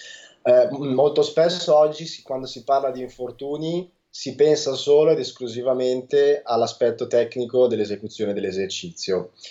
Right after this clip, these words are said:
Ecco, e te lo dice uno che ha scritto due libri su questa cosa qua, però, eh, te lo dice uno che ha scritto due libri, ma consapevole che non può essere l'unica visione. Quindi, tradotto, non, eh, la, le, come si esegue un esercizio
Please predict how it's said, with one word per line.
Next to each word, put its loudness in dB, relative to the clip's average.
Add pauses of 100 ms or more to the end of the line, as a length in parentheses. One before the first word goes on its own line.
(140)
Ecco, 2
e 6
te 4
lo 6
dice 2
uno 4
che 0
ha 4
scritto -10
due 2
libri -4
su -10
questa -6
cosa -4
qua, -4
però, 4
eh, -12
te -14
lo -8
dice -10
uno -8
che -6
ha -8
scritto -6
due -2
libri, -2
ma 0
consapevole 2
che -2
non -6
può 4
essere 2
l'unica -8
visione. -10 (340)
Quindi, 0
tradotto, 2
non, -6
eh, -2 (140)
la, 4
le, 2
come 4
si 0
esegue 2
un 2
esercizio 0